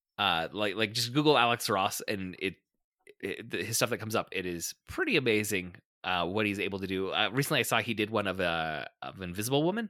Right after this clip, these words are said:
Have you seen this one floating around? Where her, her hand is being held in front of her, but he drew, he painted her hand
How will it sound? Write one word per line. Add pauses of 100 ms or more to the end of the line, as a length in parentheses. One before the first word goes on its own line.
Have
you
seen
this
one
floating
around? (1040)
Where (320)
her,
her
hand
is
being
held
in
front
of
her,
but
he
drew,
he
painted
her
hand